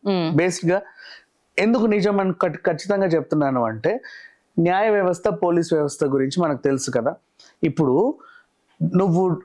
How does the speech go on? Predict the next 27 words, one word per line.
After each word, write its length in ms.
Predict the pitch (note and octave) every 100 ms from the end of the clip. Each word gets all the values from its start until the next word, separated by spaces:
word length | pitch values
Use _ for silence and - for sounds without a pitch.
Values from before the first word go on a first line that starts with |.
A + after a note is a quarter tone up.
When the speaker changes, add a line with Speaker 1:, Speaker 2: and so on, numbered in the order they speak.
| _ D3
Speaker 2:
డ్రగ్స్ 500 | D#3+ F#3+ C3+ - B3
తో 120 | A#3
దొరికావు 1000 | E3 F#3 G3+ D#3 F3+ D#3+ C3+ D#3+ F#3 - - - -
అంటే 580 | C3+ C3 C3+ G#3+ C4+ C4
నిన్ను 300 | D#3+ F3 F3
అరెస్ట్ 380 | E3 D#3+ G3+ -
చేసి 220 | A#3+ F#3
జైలుకి 320 | E3 A3 A3+
పంపరు. 580 | - E3 F3+ A3 E3+ G#2+ _ _ -
ఫస్ట్ 300 | G3+ G3 F#3
నువ్వు 220 | E3 D#3+
బాధితురాలివా, 840 | C#3+ D#3 F3 D#3 E3 D3+ C3+ D3 G3
పెడ్లర్వా, 800 | - F3 E3+ E3+ C3 C3+ C3 G#2+ - - -
నువ్వు 140 | D#3
సప్-, 80 | G#3
Speaker 1:
ఆలోచిస్తారు. 640 | G#3+ F#3 - - C3 - C3
Speaker 2:
ఎస్, 240 | C3+ C#3+ - - - - -
నువ్వు 260 | G3 G#3 G#3
తీసుకుంటున్న 800 | G#3 A#3 A#3 A#3 G#3+ G3+ F#3 F3
దానివి 420 | E3 E3 D#3 D3+
అయితే 540 | C#3 C3+ D#3+ G3+ B3+ - _ _ -
నిన్ను 180 | F#3+ F#3+
రిహాబ్ 380 | G3 A3+ B3+ G3+
కి 100 | G#3
పంపిస్తారు, 580 | F#3+ E3+ E3 - C3+
జైల్లో 420 | C3 E3 A3+ C4 B3
వేరు, 440 | G#3+ D#3+ A#2+